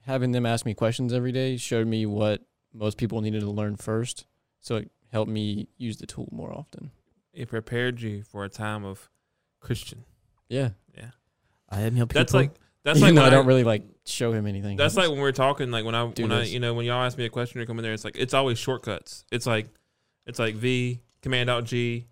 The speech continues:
Speaker 2: Command
Speaker 1: Oh,
Speaker 2: Shift
Speaker 1: yeah.
Speaker 2: G, Command Shift I. Like, it's always shortcuts because, like, those are things that I learned and really helped me, like, helped in,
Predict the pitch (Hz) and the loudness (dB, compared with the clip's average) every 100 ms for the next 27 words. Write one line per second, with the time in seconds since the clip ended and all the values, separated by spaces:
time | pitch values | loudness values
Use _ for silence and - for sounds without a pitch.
0 | _ _ _ _ _ _ _ _ - 131 | _ _ _ _ _ _ _ _ -8 -2
1 | 131 120 117 107 127 123 131 131 131 113 | 2 2 2 2 0 0 -2 0 0 2
2 | 113 113 113 123 113 120 131 135 139 127 | 2 4 0 -2 -6 -2 2 4 4 2
3 | - 127 135 - 113 - 123 123 120 - | -2 -4 -4 -2 -6 -4 -4 -4 -6 -14
4 | _ _ _ 123 123 - _ _ _ _ | _ _ _ -2 -2 -4 _ _ _ _
5 | 131 147 147 135 139 131 120 117 - - | 4 4 4 2 0 2 0 -2 -6 0
6 | 117 135 127 113 113 120 - _ _ _ | 2 4 4 2 0 -2 -8 _ _ _
7 | - 127 117 127 123 117 - - 135 131 | -4 0 4 4 4 0 -6 -6 0 0
8 | 131 123 127 113 - - 127 - 117 113 | 0 -4 -4 -6 -8 -6 -6 -4 -6 -8